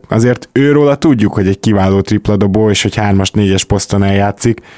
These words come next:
és, ö, a Spursnek nagyon hiányzik egy tripladobó, aki hármas poszton eljátszik, márpedig az egyetlen Babbitt gyakorlatilag a piacon, akire ezt rá tudom sütni,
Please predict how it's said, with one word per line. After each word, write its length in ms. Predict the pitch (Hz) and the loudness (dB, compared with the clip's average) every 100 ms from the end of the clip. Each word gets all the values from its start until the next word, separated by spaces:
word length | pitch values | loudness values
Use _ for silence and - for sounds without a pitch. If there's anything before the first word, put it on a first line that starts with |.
| - - | -20 -16
és, 340 | - 135 139 - | -4 -2 0 0
ö, 100 | 131 | 0
a 160 | 131 | 0
Spursnek 480 | 139 - 139 - 135 | 0 0 -2 0 0
nagyon 260 | 160 131 110 | 0 2 2
hiányzik 420 | 110 107 101 104 | 0 0 0 0
egy 100 | 107 | 0
tripladobó, 600 | 131 120 101 98 95 98 | -2 0 0 0 0 0
aki 220 | 98 110 | 0 -2
hármas 380 | 110 101 98 - | 0 0 0 -2
poszton 360 | 95 - 98 | -4 -2 -2
eljátszik, 640 | 95 95 95 98 - 117 - - - _ | 0 0 -2 -2 -2 -2 -4 -20 -20 _
márpedig 540 | - 113 113 117 117 - | -2 -2 0 0 0 -2
az 180 | 117 | -2
egyetlen 640 | 131 131 110 101 107 101 - - 107 | -2 0 0 0 0 0 -2 -2 0
Babbitt 400 | 110 90 90 - | 0 0 -4 -4
gyakorlatilag 800 | 104 - 104 92 92 98 92 87 | -4 -2 -2 -2 -2 0 0 -4
a 240 | - 92 87 | -4 -2 -2
piacon, 500 | - 98 92 101 92 | -2 -2 -2 -2 -2
akire 320 | 90 104 98 | -2 -2 -2
ezt 220 | 98 95 | -2 -2
rá 120 | 107 | -2
tudom 280 | 98 98 98 | -2 -2 -2
sütni, 440 | 95 110 104 120 | 0 -2 0 -2